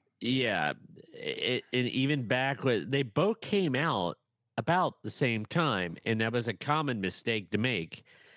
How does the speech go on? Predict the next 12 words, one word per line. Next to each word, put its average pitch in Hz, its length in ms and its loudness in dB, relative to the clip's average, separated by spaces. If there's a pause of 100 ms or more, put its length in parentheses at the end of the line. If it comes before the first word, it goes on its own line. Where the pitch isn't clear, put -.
(300)
because 117 480 2
all 117 340 2
the 107 180 2
lame, 107 580 0 (1400)
unwashed 110 640 0
Philistines 92 840 0
gravitated 104 840 -2
toward 92 360 -2
GoBots 87 760 0 (1080)
and 104 220 0
Transformers. 107 840 0
Uh, 123 140 0